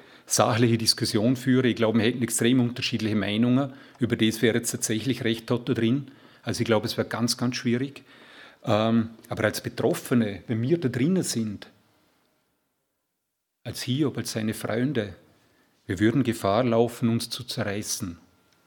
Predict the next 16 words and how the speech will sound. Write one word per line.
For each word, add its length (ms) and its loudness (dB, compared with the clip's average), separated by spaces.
zerfetzen. 800 -6
Der 60 -6
Streit 480 -2
wird 120 -4
programmiert. 800 -4
Also 200 0
es 60 6
ist 80 -6
total 340 2
verständlich, 840 -2
dass 180 -4
es 100 -10
zu 140 -4
einem 80 0
Streit 460 -4
kommt. 440 -4